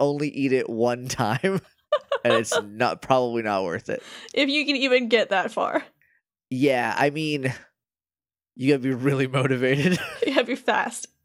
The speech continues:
Speaker 1: You gotta be real fast.
Speaker 2: But yeah, so, uh, we go back to the Cave of Wonders, and we, like, run through a whole area where we fight a bunch of Heartless, and we enter another room where it's got, like,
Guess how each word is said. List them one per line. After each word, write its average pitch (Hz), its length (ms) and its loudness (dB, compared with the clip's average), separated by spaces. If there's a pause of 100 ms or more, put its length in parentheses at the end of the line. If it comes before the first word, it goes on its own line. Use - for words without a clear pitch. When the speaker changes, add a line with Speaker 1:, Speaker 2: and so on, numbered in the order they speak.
Speaker 1:
You 170 220 -2
gotta 190 160 2
be 175 100 0
real 156 240 2
fast. 127 580 0 (1700)
Speaker 2:
But 254 140 4
yeah, 220 140 0
so, 254 460 4
uh, - 20 6
we 254 100 2
go 277 160 6
back 294 220 2
to 285 580 4
the 247 360 4
Cave 262 180 6
of 254 80 6
Wonders, 226 500 4
and 214 100 2
we, 220 120 4
like, 214 160 0
run 233 240 2
through 240 240 4
a - 20 2
whole 226 180 2
area 220 280 2
where 214 120 2
we 214 120 2
fight 226 220 2
a 226 40 2
bunch 233 160 2
of 233 100 0
Heartless, 220 540 2
and 226 120 2
we 220 300 0
enter 240 300 4
another 233 320 4
room 233 320 2
where 202 220 0
it's 214 160 -6
got, 208 340 2
like, 202 400 0